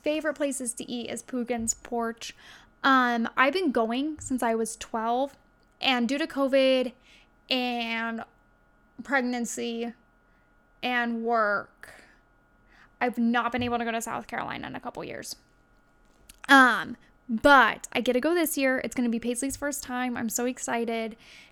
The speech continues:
And, um, I love the history of Charleston.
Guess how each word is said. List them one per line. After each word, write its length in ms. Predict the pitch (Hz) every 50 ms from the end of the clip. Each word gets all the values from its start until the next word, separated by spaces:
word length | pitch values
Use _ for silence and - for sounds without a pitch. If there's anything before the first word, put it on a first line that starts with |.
| - _ _ -
And, 680 | 269 269 269 262 262 254 247 247 240 240 240 226 220 - - -
um, 720 | 247 247 233 226 214 214 214 214 - - - - - - - _ _ _ _ _ _ _ _ _ _ _ _ _ - -
I 540 | 262 269 269 269 269 269 277 277 285 277 - - _ -
love 340 | 262 226 247 240 240 233 233
the 80 | 233
history 420 | 214 214 226 214 - - - - -
of 60 | -
Charleston. 680 | - - - - - - - - - - - - -